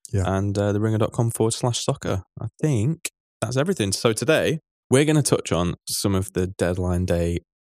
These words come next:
Speaker 2: action.
Speaker 1: Yes.
Speaker 2: So we're gonna do, pick some of our favourites, some of the ones that we're more intrigued about, and then also just touch on a couple of questions. So let's get into it after this.
Speaker 1: Let's do it.
Speaker 2: Before we do, though,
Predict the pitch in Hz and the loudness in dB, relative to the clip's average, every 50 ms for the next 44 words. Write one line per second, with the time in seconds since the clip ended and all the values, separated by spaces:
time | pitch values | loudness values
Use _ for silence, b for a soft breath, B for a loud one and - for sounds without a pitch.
0 | _ - 90 85 - - - - - 80 80 82 - _ _ _ _ _ _ _ | _ -8 -8 -8 -8 -10 -8 -6 -4 -4 -4 -4 -8 _ _ _ _ _ _ _
1 | _ _ - - 113 90 85 - - - 110 117 135 147 147 131 147 139 131 113 | _ _ -8 -6 -4 -4 -2 -2 0 2 2 4 4 4 4 4 4 2 2 2
2 | 120 - 151 - - 151 131 113 104 98 107 - - 104 107 101 90 85 - - | 2 0 0 2 2 0 0 2 2 0 0 2 2 2 2 2 2 0 -2 -2
3 | - - 95 95 95 92 98 - 92 92 90 92 95 98 - 64 87 90 92 95 | -4 -4 -2 -2 -2 -2 -2 -2 -2 0 0 -2 -2 -2 -2 -2 -2 -2 -2 -2
4 | 90 87 90 90 95 - - 98 92 92 - - - 80 78 80 82 - - 90 | -2 -2 -2 -2 -4 -2 -2 -2 -2 -2 -6 -8 -4 -4 -2 -2 -2 -2 -2 -2
5 | 90 87 90 87 85 - - - 95 95 - - - - - - - - - - | -2 0 0 -2 -2 -2 -4 -4 -4 -4 -4 -6 -6 -6 -6 -6 -8 -8 -8 -8
6 | - - - - - - - - - - 107 - - - - - - - - - | -8 -10 -10 -8 -10 -10 -10 -10 -10 -10 -10 -10 -8 -8 -8 -6 -6 -8 -8 -6
7 | - - - 87 101 - - 95 - - _ - 104 101 104 - - - - 107 | -6 -6 -6 -4 -4 -4 -4 -4 -4 -4 _ -4 -2 -2 -2 -4 -8 -6 -2 0
8 | 107 104 104 107 107 104 104 107 104 107 113 - - 101 95 - - - - - | 0 2 2 2 2 2 2 2 2 0 0 0 -2 -4 -8 -12 -16 -18 -18 -18
9 | _ _ - - - - - 98 104 110 - - _ _ - 117 - - 143 123 | _ _ -10 -10 -6 -2 2 2 4 2 2 -2 _ _ -4 -2 2 2 2 2
10 | 110 104 - 139 165 147 92 - 53 65 76 67 | 2 2 2 2 2 2 2 0 0 0 0 0